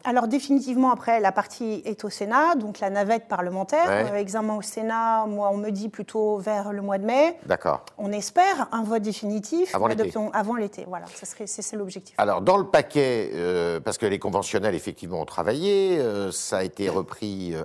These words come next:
Speaker 2: avec filtre, et non pas sans filtre. Euh, les conventionnels sont un peu chafouins. Euh, ils estiment qu'ils n'ont pas été suffisamment suivis dans leurs recommandations. Mais il y a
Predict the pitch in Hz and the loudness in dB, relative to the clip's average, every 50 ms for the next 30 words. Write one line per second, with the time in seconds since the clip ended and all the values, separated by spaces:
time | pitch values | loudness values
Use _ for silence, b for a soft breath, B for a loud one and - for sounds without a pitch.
0 | - - 101 104 113 - - - 196 185 - - - - - _ _ _ _ - | -2 -2 -2 -2 -2 -4 -4 -6 -6 -6 -8 -12 -18 -20 -20 _ _ _ _ -12
1 | - 80 73 - - - - 110 127 - 151 165 - - - - - B B B | -10 -10 -10 -10 -10 -10 -10 -12 -12 -10 -10 -10 -10 -12 -16 -20 -20 B B B
2 | B B B B B B B B B B 107 110 107 104 104 101 101 98 95 95 | B B B B B B B B B B 2 4 4 4 4 4 4 4 2 2
3 | 95 92 90 92 92 104 110 110 113 110 104 - - 107 104 101 95 85 - - | 2 2 2 2 2 0 -2 0 0 0 0 2 2 2 2 2 0 -4 -6 -6
4 | 98 87 85 85 82 82 82 - - 92 92 90 85 - - - - - 131 143 | -6 -4 -4 -2 -2 -2 -2 -4 -4 -2 -2 -2 0 -2 -4 -4 -4 -4 -4 -4
5 | 147 - - 156 - _ _ 50 50 57 57 60 58 52 55 65 62 57 69 87 | -4 -6 -12 -20 -20 _ _ -16 -16 -14 -12 -12 -12 -12 -12 -12 -10 -10 -10 -10
6 | 85 85 78 87 90 - - 101 101 98 87 - 95 90 85 - b b b b | -10 -8 -8 -8 -8 -8 -8 -10 -10 -10 -10 -8 -8 -8 -8 -8 b b b b
7 | _ 85 90 85 - - 90 80 - - 95 - - 90 82 - 90 82 80 87 | _ -8 -8 -4 -2 -2 -2 -2 -2 -4 -6 -6 -6 -10 -10 -10 -8 -4 -4 -2
8 | 82 90 85 - - - 95 85 90 95 82 87 82 80 73 69 82 82 85 85 | -2 -4 -6 -8 -10 -12 -12 -10 -10 -10 -8 -8 -6 -6 -6 -6 -6 -6 -6 -6
9 | 85 80 85 92 92 - 139 185 185 180 B B B B B B B B B B | -4 -4 -4 -6 -6 -4 -4 -6 -6 -6 B B B B B B B B B B
10 | - 160 247 269 240 - - - - 139 139 147 165 175 190 196 180 - | -2 0 2 2 0 -2 -8 -12 -8 -4 2 2 4 4 4 2 0 -2